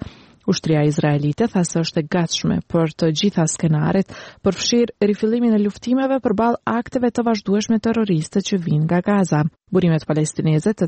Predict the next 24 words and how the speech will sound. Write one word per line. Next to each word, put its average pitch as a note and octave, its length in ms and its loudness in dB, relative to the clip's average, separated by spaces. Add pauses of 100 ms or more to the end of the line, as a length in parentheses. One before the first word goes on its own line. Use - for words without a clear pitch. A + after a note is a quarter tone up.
cituara E3 500 0
nga D#3+ 140 2
agjencia D#3+ 480 2
e D#3+ 80 0
lajmeve D#3+ 480 2
A F3 160 0
F - 180 -2
P, F3 160 2 (460)
thanë G#3+ 240 0
se G#3+ 160 -2
forca G#3+ 400 2
ajrore G3 340 2
e F#3 80 4
Izraelit F#3 540 2
shënjestroi F3+ 480 2
të - 180 -8
paktën G#3+ 380 0
një E3+ 160 4
vend D#3+ 320 0
në E3+ 160 4
lindje F#3+ 400 4
të F3+ 160 -2
Khan A3+ 260 2
Yunis, D#3 460 0